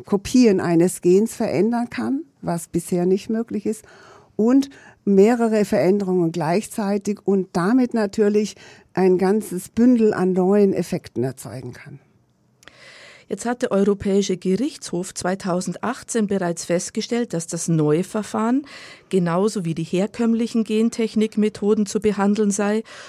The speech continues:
Speaker 2: und damit es dieselben Anforderungen gibt an Bewertung, Kennzeichnung, Rückverfolgung. Warum kommt jetzt aktuell, momentan wieder diese Diskussion auf?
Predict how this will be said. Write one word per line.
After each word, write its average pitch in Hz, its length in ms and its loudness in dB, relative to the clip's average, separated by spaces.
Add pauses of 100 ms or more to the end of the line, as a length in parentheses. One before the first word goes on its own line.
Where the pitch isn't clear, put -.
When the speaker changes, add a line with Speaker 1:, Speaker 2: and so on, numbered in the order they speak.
(160)
Speaker 2:
und 175 180 -4
damit 196 400 0 (240)
es 180 180 -6
dieselben 247 500 -4
Anforderungen 180 800 -2
gibt - 320 -8 (240)
an 156 160 -4
Bewertung, 240 720 -2 (200)
Kennzeichnung, 175 800 -2 (180)
Rückverfolgung. 151 840 -4 (500)
Warum 202 340 0
kommt 185 280 -2
jetzt 160 240 -6
aktuell, 170 580 -6 (240)
momentan 165 680 -2 (260)
wieder 196 240 0
diese 196 320 -2
Diskussion 170 600 -4
auf? - 260 -10